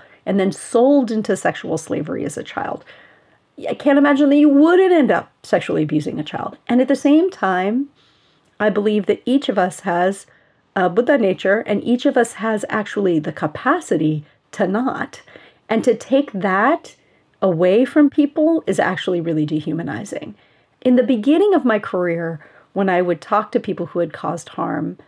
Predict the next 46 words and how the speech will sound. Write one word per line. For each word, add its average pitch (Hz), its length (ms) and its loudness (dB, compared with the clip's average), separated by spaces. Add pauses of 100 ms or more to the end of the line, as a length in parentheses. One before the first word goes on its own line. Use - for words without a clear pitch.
(320)
severe 190 560 0
harm, - 380 -12
taking 202 400 -4
lives, 160 460 -4
causing 180 340 -2
sexual 165 360 -6
violence, 165 360 -6
et - 100 -10
cetera, 170 420 -6 (480)
and 202 160 0
I 196 80 4
would, 196 280 2
I 220 60 2
would 226 120 6
almost, 247 380 2
like, 226 160 0
let 247 140 2
them 277 120 4
off 269 180 2
the 196 100 2
hook, 214 400 -2 (140)
you 202 100 0
know, 170 120 0
and 170 100 -4
be 196 160 0
like, 170 400 -2
"Well, 240 160 2
there 254 100 2
was 247 140 2
no 294 280 4
way 302 240 6
that 294 80 4
you 277 160 4
weren't 339 240 2
gonna 220 180 2
do 175 180 0
that." 170 360 0
And 214 240 -2
I 277 180 2
would 359 120 6
have 185 200 -4
my 180 140 -4
own 269 220 2
clients 226 400 -2
push - 280 -6
back 165 360 -4